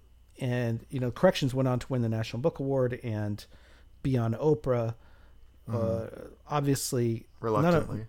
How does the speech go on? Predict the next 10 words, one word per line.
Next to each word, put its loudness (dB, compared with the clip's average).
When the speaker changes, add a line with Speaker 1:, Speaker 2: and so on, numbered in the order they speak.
Speaker 2:
none 6
of 6
that 4
for -4
Wallace, 0
right? -4
Like, -4
Speaker 1:
Yeah, -6
yeah. -4
Speaker 2:
people 2